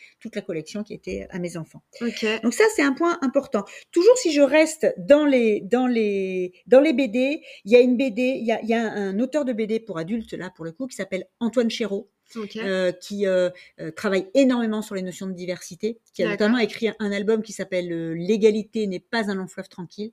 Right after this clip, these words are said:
Speaker 2: Ok.
Speaker 1: Et avec des, des petites B D très courtes, mais qui nous permettent de nous mettre face à nos paradoxes de manière extrêmement intéressante.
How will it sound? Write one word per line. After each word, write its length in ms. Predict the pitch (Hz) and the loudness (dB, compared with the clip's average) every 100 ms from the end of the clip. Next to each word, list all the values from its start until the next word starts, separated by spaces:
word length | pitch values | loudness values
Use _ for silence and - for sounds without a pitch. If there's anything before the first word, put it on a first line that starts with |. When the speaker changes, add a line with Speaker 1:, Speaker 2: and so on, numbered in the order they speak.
| _ 208 | _ -14
Speaker 2:
Ok. 220 | 202 202 165 - _ _ _ _ 196 | -12 -12 -14 -16 _ _ _ _ 4
Speaker 1:
Et 120 | 185 | 6
avec 200 | 202 185 | 6 2
des, 220 | 196 190 | 0 0
des 140 | 185 | -2
petites 320 | 185 - 254 214 | -8 -6 -4 0
B 60 | |
D 220 | 233 214 | 0 0
très 240 | 208 - 254 | -4 -6 -6
courtes, 380 | 240 247 - 202 | -4 -8 -6 -8
mais 140 | 190 | -8
qui 160 | 202 196 | -6 -4
nous 160 | 190 | -4
permettent 320 | 190 220 226 | -2 -2 0
de 80 | 196 | -2
nous 100 | 196 | -4
mettre 260 | 196 185 - | -4 -6 -8
face 600 | - 262 254 - - _ - | -6 -4 -4 -6 -14 _ -8
à 140 | 185 | -8
nos 180 | 180 175 | -6 -4
paradoxes 580 | 214 196 190 202 - 185 | -4 -2 -4 -6 -10 -14
de 140 | 190 | -10
manière 340 | 180 185 208 - | -8 -6 -8 -6
extrêmement 540 | 233 - - 220 196 190 | -10 -10 -10 -6 -4 -6
intéressante. 500 | 190 175 165 156 | -8 -12 -12 -18